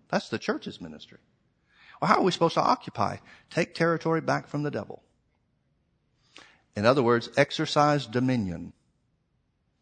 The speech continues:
Exercise dominion.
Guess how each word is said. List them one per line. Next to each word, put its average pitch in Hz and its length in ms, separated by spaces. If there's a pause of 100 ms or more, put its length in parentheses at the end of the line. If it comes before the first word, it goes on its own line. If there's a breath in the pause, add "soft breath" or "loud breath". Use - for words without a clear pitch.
(1120)
Exercise 135 580
dominion. 117 540